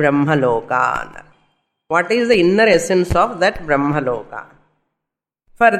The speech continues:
that, Yajnavalkya said, "Sutram is the inner essence of Brahmaloka." Fourteen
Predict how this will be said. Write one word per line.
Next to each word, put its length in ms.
that, 220
Yajnavalkya 880
said, 640
"Sutram 960
is 320
the 80
inner 340
essence 520
of 160
Brahmaloka." 800
Fourteen 540